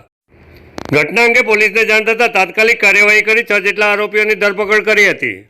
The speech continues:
જિમમાં કસરત કરતી વખતે બે વ્યક્તિઓ વચ્ચે સામાન્ય વિવાદ થયો હતો, જેણે પાછળથી મોટું સ્વરૂપ ધારણ કર્યું હતું.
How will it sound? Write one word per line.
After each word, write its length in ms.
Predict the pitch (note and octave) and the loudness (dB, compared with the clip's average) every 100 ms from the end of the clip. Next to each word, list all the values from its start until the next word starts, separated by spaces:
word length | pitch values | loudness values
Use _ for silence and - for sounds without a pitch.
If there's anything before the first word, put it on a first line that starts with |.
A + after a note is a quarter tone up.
| _ _ _ _ _ - - | _ _ _ _ _ -18 -4
જિમમાં 300 | C#3 F#3 A#3 | 0 2 2
કસરત 420 | G#3+ G3 A3 A3 | 0 0 0 0
કરતી 280 | A3+ A3 A#3 | -2 0 2
વખતે 340 | A3+ A3+ A#3 B3 | 2 0 0 0
બે 200 | G#3 G#3 | 2 2
વ્યક્તિઓ 400 | G3 G3 G#3 G#3+ | 0 0 0 0
વચ્ચે 240 | G#3 A3+ | 0 -2
સામાન્ય 420 | A3 F#3 F#3 G3 | 0 -2 0 0
વિવાદ 280 | G3 G3 G3+ | 0 0 -2
થયો 220 | G3+ G#3 | 0 0
હતો, 180 | G#3 A3+ | 2 0
જેણે 260 | G3+ G#3 A3 | 0 0 0
પાછળથી 460 | F#3 F#3 G#3+ G3 | 0 0 0 0
મોટું 280 | A3 G3+ G#3+ | -2 -2 -2
સ્વરૂપ 260 | G#3+ G#3+ G3 | -2 -2 0
ધારણ 300 | G3+ G#3 G#3 | 0 2 2
કર્યું 320 | G#3+ G3+ F3 | 2 2 2
હતું. 260 | - A2+ | -2 -8